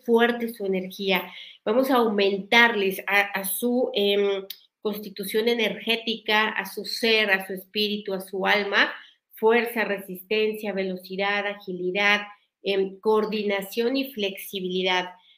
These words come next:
para, eh, para tomar decisiones, para mirar con claridad, para continuar su propio camino, para llegar a la luz, para llegar a la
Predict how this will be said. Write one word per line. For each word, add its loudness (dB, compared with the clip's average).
para, 4
eh, -4
para 0
tomar 0
decisiones, -2
para -2
mirar 2
con -8
claridad, -4
para 0
continuar -2
su -10
propio -8
camino, -2
para 0
llegar 0
a -2
la -2
luz, -6
para -8
llegar -4
a -4
la -8